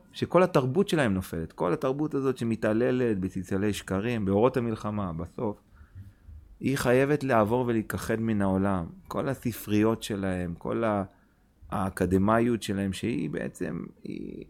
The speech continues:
היא מעלימה את הקדוש ברוך הוא מהעולם, זה ערכים אנושיים, ותראה לאן זה מוביל היום ל-, למה שסיפרת לנו מקודם, כן?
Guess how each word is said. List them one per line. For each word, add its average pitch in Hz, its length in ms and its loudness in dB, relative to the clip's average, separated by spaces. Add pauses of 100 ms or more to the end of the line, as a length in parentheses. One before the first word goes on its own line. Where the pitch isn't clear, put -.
היא - 320 -8
מעלימה 127 640 0
את 131 120 -6
הקדוש 113 300 -2
ברוך 101 160 -4
הוא 95 80 -4
מהעולם, 85 520 -4
זה 92 120 0
ערכים 98 420 0
אנושיים, 113 720 0 (460)
ותראה 120 380 2
לאן 131 240 4
זה 120 120 4
מוביל 110 400 2
היום 110 360 4
ל-, 92 260 0 (1200)
למה 101 180 0
שסיפרת 104 560 0
לנו 95 220 2
מקודם, 92 580 0
כן? 98 260 -2